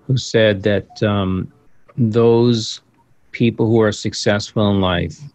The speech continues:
have a goal, and that goal drives them. So you obviously had a goal, and that goal, you know, despite all the losses to start off with, that goal pushed you to stay with the sport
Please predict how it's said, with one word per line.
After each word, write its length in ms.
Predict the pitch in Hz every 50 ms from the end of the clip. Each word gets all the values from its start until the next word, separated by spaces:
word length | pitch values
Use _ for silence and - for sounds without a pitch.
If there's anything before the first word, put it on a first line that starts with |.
| _ _ _ _ - -
have 240 | - - 107 98 95
a 80 | 92 90 - 101
goal, 320 | 95 95 92 90 87 - - _ _ - - - -
and 140 | - 104 98
that 220 | 98 104 98 98 101
goal 520 | - 110 107 107 101 101 98 90 87 85 - - _ _ _ _ _ _
drives 540 | - 123 113 98 90 90 90 90 90 98 -
them. 320 | - 87 78 78 - - _ _
So 180 | - - - 107
you 160 | 107 113 117
obviously 500 | 113 117 117 117 107 - - 113 101 90
had 460 | - - - - 110 101 101 98 95
a 60 | 98
goal, 580 | 90 90 - 92 87 87 87 87 85 - 107 107 - _ _ _ -
and 160 | 117 101 98
that 180 | 98 101 98
goal, 460 | - - 107 101 101 98 95 95 104 - - - _ _ _ _ _ _ _
you 120 | - 123 104
know, 80 | 101 95
despite 500 | 95 - - - - 113 107 107 - - _ _ _ _ _ _ _ _ _ _
all 160 | - 117 120 113
the 80 | 113
losses 720 | 107 110 107 107 104 107 110 - - 117 110 101 95 92 - - - -
to 60 | -
start 260 | 113 - - 104 98 98
off 300 | 98 101 101 101 - -
with, 240 | 98 90 87 -
that 200 | - 104 104 101
goal 440 | 98 - 110 107 104 104 98 90 - - - _ _ _
pushed 420 | - - - 139 131 - - - -
you 360 | 110 92 87 90 90 90 90 - _ _ _ _ _ _ -
to 100 | - -
stay 320 | - - - 123 110 107
with 160 | 101 101 95 -
the 80 | 87
sport 540 | - - - - 101 95 87 87 - - _